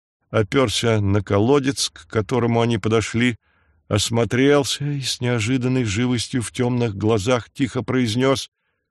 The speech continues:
«Если пообещаете, юная леди, что никому не скажете,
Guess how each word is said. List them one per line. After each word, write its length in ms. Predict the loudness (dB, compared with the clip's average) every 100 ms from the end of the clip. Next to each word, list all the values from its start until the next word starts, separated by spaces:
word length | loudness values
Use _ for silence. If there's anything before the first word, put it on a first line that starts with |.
| _ _ _ _ _
«Если 680 | -12 -4 -2 -2 -2 -4 -4
пообещаете, 1300 | -4 -4 -2 -2 -4 -4 -6 -2 0 0 -2 -6 -6 -2
юная 560 | -2 0 0 0 0
леди, 520 | -2 0 0 0 -2
что 260 | -2 -4 -2
никому 460 | 0 0 0 0 2
не 160 | 0
скажете, 760 | -2 -4 0 0 0 -6 -12